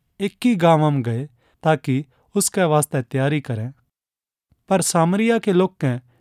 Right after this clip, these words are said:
यीशुआ का आदर कोई न करया, क्योंकि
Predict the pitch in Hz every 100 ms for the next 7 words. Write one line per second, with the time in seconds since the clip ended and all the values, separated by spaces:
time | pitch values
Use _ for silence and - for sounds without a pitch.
0 | _ 143 165 - 226 208 175 190 160 160
1 | 185 160 131 120 120 110 131 - _ _
2 | _ 185 180 139 131